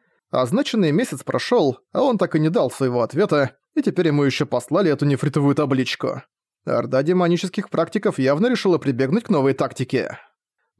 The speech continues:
Другую нефритовую табличку прислал Лин Юньцзы, где предупреждал Манхао о поручении Орды демонических практиков.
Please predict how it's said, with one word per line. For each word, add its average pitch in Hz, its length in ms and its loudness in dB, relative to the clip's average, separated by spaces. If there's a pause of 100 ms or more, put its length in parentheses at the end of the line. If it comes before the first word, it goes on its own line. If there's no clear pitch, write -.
(100)
Другую 143 480 2
нефритовую 165 540 2
табличку 147 480 0
прислал 151 440 2
Лин 175 200 2
Юньцзы, 143 580 0 (240)
где 127 280 0
предупреждал 147 520 0
Манхао 120 440 0
о 135 100 2
поручении 185 480 0
Орды 143 260 2
демонических 135 640 -2
практиков. 170 640 -2